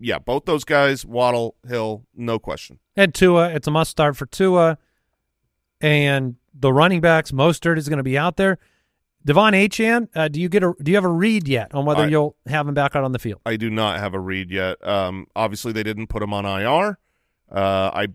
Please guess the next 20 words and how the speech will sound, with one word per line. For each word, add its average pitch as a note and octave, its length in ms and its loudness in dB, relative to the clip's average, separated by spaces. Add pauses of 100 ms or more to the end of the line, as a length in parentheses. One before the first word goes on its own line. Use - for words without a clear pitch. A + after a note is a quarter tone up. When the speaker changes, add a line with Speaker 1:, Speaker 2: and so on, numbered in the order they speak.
(120)
Speaker 1:
I G#2+ 120 -4
think A2 240 -8
there's A2 200 -6
a F#2 60 -18
chance A#2+ 360 -10
he B2 100 -10
could A2+ 180 -8
play B2+ 220 -2
this B2 260 -4
week. E3 380 -6 (800)
It's B2+ 200 -2
going D#3 440 2
to D3+ 200 -4
be A#2+ 520 -4 (120)
another, A2+ 880 -2 (500)
you A#2 160 -8
know, B2 360 -2
steel - 380 -4
underpants A#2+ 580 -6
moment A2+ 380 -4